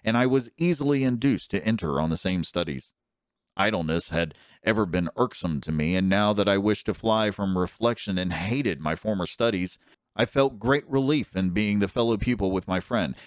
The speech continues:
and found not only instruction, but consolation in the works of the Orientalists.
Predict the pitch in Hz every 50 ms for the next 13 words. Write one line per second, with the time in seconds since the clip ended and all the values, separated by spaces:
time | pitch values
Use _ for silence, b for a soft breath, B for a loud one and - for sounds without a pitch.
0 | B B - 127 - - 143 135 135 131 131 135 143 151 - - 165 147 151 143
1 | 135 131 117 127 120 113 - - - 135 131 131 - - 82 73 71 78 101 117
2 | - - - - 160 170 160 - - 123 127 139 156 147 - - - 58 50 -
3 | - _ - 90 92 92 87 90 107 113 104 - - - 101 90 95 95 - 110
4 | 110 107 101 98 104 113 113 - 76 57 - - - - - - - -